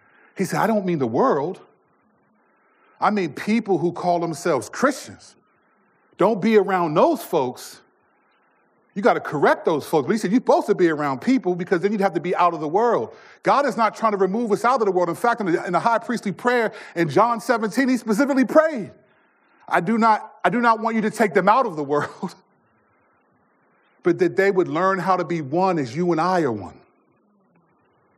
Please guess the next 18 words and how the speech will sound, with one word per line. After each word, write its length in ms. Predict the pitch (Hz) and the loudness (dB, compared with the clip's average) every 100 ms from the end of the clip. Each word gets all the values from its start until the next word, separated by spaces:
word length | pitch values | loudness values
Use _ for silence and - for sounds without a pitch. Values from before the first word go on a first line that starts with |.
| _ _ _ _ _ _ _ _ _ _ _ _ _ _ | _ _ _ _ _ _ _ _ _ _ _ _ _ _
See, 200 | - 170 | -2 2
often 500 | 170 214 - 175 143 | 2 0 0 -2 -2
we 120 | 180 | -4
either 300 | 202 185 165 | -4 -2 -2
wanna 260 | 160 170 156 | 0 -2 -4
be 340 | 131 147 127 | -4 -4 -4
fully 520 | 117 - - 185 202 | -8 -16 -6 -2 -2
sanctified 720 | 190 208 208 202 196 202 190 190 | -4 -4 -4 -4 -4 -2 -2 -2
or 160 | 143 - | -4 -4
out 160 | 165 180 | -6 -6
of 100 | 147 | -6
the 80 | |
world. 540 | 160 165 175 156 123 - _ _ _ _ _ _ _ _ _ _ _ _ _ _ _ _ _ _ _ _ _ _ _ _ _ _ _ _ _ _ _ _ _ | -8 -8 -10 -10 -14 -20 _ _ _ _ _ _ _ _ _ _ _ _ _ _ _ _ _ _ _ _ _ _ _ _ _ _ _ _ _ _ _ _ _
And 120 | 139 139 | -10 -10
it's 120 | 135 | -10
somewhere 420 | - 175 175 165 | -8 -6 -4 -4
in 140 | 165 | -6
between. 600 | 147 - 165 170 143 90 | -8 -10 -8 -8 -8 -12